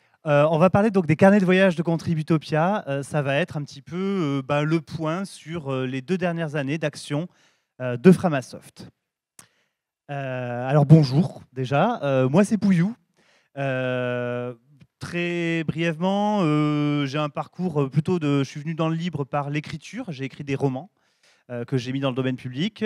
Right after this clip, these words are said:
Et puis, bah, du coup, euh, j'ai trouvé une maison d'édition, euh, qui s'appelle Framabook, euh, qui est faite par une association qui s'appelle Framasoft.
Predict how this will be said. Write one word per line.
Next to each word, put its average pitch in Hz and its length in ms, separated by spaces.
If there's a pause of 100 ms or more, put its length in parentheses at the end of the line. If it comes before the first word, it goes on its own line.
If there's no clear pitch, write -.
(120)
Et 143 100
puis, - 160
bah, 143 160
du 143 140
coup, 185 300
euh, 139 160
j'ai 135 160
trouvé 139 220
une 165 60
maison 160 220
d'édition, 156 600
euh, 135 60
qui - 80
s'appelle 135 220
Framabook, 180 640 (440)
euh, 127 100
qui - 120
est - 40
faite 185 140
par 180 100
une 151 100
association 147 440
qui 196 60
s'appelle 139 220
Framasoft. 147 680